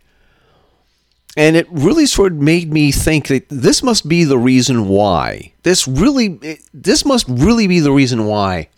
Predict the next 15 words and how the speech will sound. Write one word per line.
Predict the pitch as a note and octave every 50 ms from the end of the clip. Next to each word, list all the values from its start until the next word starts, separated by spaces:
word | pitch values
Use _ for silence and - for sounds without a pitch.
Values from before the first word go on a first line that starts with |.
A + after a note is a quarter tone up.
| A#2+ - -
<laughs> | G4+ - - -
other | E3 D3+ D#3+ E3+ D3
countries | - - - D3+ D3+ C#3+ C#3 - C3+ B2 A2+ - - - - _
hate | _ - - C#3 C#3 C#3 C3
us | A2+ F2 E2+ - - -
so | - - - - A#2 G#2+ G#2+ G2+
much. | G2+ G2 E2 D2 - - - - - - _ _ _ _ _ _ _ _ _ _ _ _
Because | - B2 G2 - C#3 C3+ C3+ C3 B2+ B2 A#2+ G#2+ - - - - _ _ _ _ _ _ _ _ _ _ _ _ _
it's | B2+ B2+ -
a, | D3 C3+ C3 - -
it's | C3 -
a | C#3+
Diet | B2+ - - G#3 C#4 D4+ D4 -
Coke | - A3 G#3 F#3+ F3+ - - -
commercial | - C#3+ C#3 C3 B2+ B2 - - C3 A#2 A#2 A#2 -